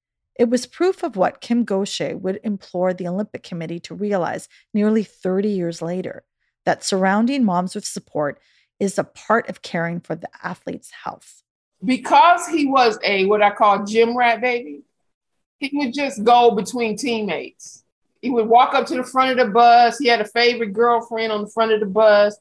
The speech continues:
Speaker 2: And they had this running gag, "Oh, JaVale, I thought I was your girlfriend." And then the one, he says,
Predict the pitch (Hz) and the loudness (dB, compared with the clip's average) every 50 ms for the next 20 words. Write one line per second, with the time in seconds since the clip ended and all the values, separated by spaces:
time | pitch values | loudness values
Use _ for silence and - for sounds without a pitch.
0 | _ _ _ - 226 247 262 277 277 277 262 240 254 233 233 220 240 240 240 233 | _ _ _ -2 0 2 4 4 4 4 2 2 -2 -6 -6 -6 -4 -2 -2 -2
1 | 226 208 226 226 214 208 180 - - 220 320 359 381 370 339 262 320 311 269 330 | 0 2 2 4 4 4 2 4 4 6 6 8 8 6 4 2 -2 -6 -2 0
2 | 349 403 466 466 392 277 202 - 214 233 - - 359 359 370 381 453 453 440 427 | 0 2 4 4 4 4 4 2 0 0 2 2 4 4 4 4 4 2 2 2
3 | 403 359 349 311 262 339 339 330 320 311 294 302 330 311 302 269 202 160 - - | 2 2 0 0 2 2 4 4 4 2 -2 -6 -8 -10 -8 -10 -10 -12 -16 -20
4 | _ _ _ _ _ _ _ _ - 226 247 269 277 262 254 254 277 285 285 285 | _ _ _ _ _ _ _ _ -4 0 2 2 2 2 2 4 4 4 4 4
5 | 285 269 285 294 262 | 0 -4 -4 -6 -4